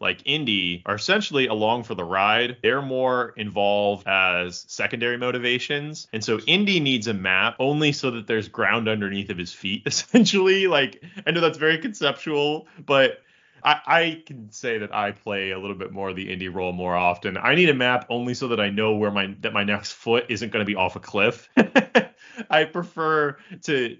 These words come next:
deal in uncertainty because I think there is an advantage in dealing in uncertainty. I, from my perspective, there's two purposes here. One is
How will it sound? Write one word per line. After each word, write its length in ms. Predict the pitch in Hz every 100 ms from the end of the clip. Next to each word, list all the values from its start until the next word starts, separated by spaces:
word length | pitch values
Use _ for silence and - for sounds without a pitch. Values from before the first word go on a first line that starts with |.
| 104
deal 340 | 95 123 131 143
in 180 | 131
uncertainty 840 | 117 107 104 117 110 135 143 143 147
because 300 | 135 123 117
I 60 |
think 260 | 107 117 110
there 280 | 107 107 104
is 300 | - 101 95
an 80 | 98
advantage 480 | 87 90 98 107
in 80 | 120
dealing 280 | 117 123 127
in 80 | 123
uncertainty. 800 | 123 - 135 143 139 156 160 170
I, 80 | 127
from 220 | - 131
my 180 | 127 151
perspective, 460 | 139 - 117 113 98
there's 180 | 95
two 300 | - - 131
purposes 600 | 110 110 104 95 92 85 -
here. 280 | 98 85
One 340 | 82 101 123 120
is 560 | 110 104 95 87 -